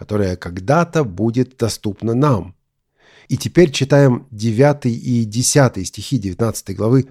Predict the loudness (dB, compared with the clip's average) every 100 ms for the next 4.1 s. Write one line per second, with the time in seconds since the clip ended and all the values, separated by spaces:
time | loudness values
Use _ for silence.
0 | -12 -14 -6 0 0 0 -2 -2 -4 -4
1 | -6 -2 -4 -4 -12 _ _ _ _ _
2 | _ -20 -20 -20 _ 0 0 4 4 6
3 | 6 6 6 4 2 4 6 6 2 -6